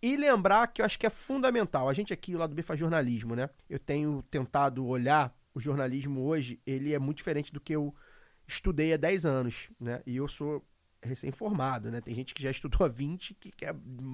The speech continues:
esquece. O jornalismo hoje é outra coisa, mas o lado B ainda se propõe a fazer jornalismo. O jornalismo,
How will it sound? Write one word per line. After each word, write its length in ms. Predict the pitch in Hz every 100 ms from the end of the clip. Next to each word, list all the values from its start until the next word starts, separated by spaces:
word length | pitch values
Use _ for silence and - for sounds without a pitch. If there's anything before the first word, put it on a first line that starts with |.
| 127 - _
esquece. 580 | - - 131 107 - - - - - - _ - _
O 20 | 127
jornalismo 420 | 127 135 139 139
hoje 140 | 147
é 20 |
outra 220 | 156 165 180
coisa, 320 | 127 113 117
mas 220 | 139 151
o 120 | 165
lado 220 | 175 196
B 100 | 165
ainda 240 | 185 185 190
se 140 | -
propõe 320 | 202 196 175
a 40 | 180
fazer 260 | 185 156
jornalismo. 580 | 160 170 175 135 117 117 - _ _ _
O 120 | - 139
jornalismo, 640 | 165 175 156 190 160 147